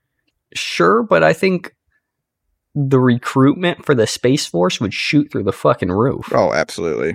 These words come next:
Speaker 2: Bro, if they, if they were like, "Hey, yo, we need people willing to go to space," like, fucking sign me up. I don't care if I'm a fucking janitor at the Habitat. I'm going to space.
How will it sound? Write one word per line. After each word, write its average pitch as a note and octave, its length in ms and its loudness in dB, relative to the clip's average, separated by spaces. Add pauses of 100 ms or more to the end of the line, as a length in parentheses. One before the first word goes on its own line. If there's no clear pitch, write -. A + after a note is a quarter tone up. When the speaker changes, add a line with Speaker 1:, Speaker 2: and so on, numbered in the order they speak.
(140)
Speaker 2:
Bro, A2+ 240 2
if G#2+ 100 0
they, C#3 140 4
if B2+ 280 -2 (320)
they A#2 200 0
were C#3+ 120 4
like, G#2+ 300 2
"Hey, A2 160 0
yo, G2 260 0 (680)
we A#2 80 -4
need A#2+ 160 2
people A#2+ 300 2
willing A2+ 240 4
to G2 60 -2
go G#2 140 4
to F#2+ 60 -4
space," F#2+ 560 -2 (1700)
like, G#2+ 220 0 (100)
fucking G#2+ 260 2
sign G#2+ 280 0
me F#2+ 100 -2
up. D#2 220 -4
I G#2+ 80 2
don't A2 160 0
care A2+ 140 4
if G2+ 60 2
I'm G#2+ 100 0
a F#2 80 -4
fucking A2+ 420 0
janitor G2 400 0
at F2 120 0
the F#2 100 -6
Habitat. D#2 520 -4 (420)
I'm G#2+ 120 -4
going F#2+ 180 0
to E2+ 60 -6
space. - 420 -6